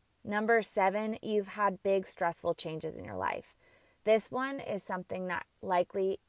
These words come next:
is triggered by something else that's happened. So, for example, if you've lost a loved one, this could definitely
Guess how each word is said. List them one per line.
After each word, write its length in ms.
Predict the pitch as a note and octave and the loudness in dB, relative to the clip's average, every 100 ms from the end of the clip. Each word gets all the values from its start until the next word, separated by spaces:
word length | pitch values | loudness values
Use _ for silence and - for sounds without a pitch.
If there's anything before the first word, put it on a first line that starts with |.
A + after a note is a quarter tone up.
| _ | _
is 240 | G3 F3+ - | -4 -4 -6
triggered 480 | - F#3 E3+ F3+ | -8 -4 2 2
by 140 | E3+ E3+ | 2 -6
something 360 | - D#3+ E3 | -6 -10 -8
else 180 | D#3+ - - | -10 -10 -14
that's 160 | - | -16
happened. 400 | - - - F3+ | -12 -10 -10 -10
So, 400 | - F#3 E3+ E3+ - - _ | -4 2 4 4 0 -20 _
for 160 | - G3 | 2 4
example, 540 | F#3+ F#3 F#3 F#3+ F#3 | 4 -2 -2 0 0
if 220 | - F#3 | 0 -4
you've 160 | G3+ F3+ | -4 0
lost 400 | F3+ E3+ F3 - - | 4 4 4 -8 -4
a 80 | |
loved 420 | F3+ E3 D#3 - F#3+ | -2 0 -2 -4 -10
one, 400 | C3+ - - F3+ _ _ _ _ _ _ - | -8 -8 -12 -16 _ _ _ _ _ _ 6
this 360 | G3 G#3 - - | 6 6 -2 -6
could 240 | G#3 F#3+ - | -6 -6 -4
definitely 840 | G3+ F#3+ F#3+ G3 F#3+ D3 F#3+ F3+ | -2 -2 -2 -4 -4 -2 0 0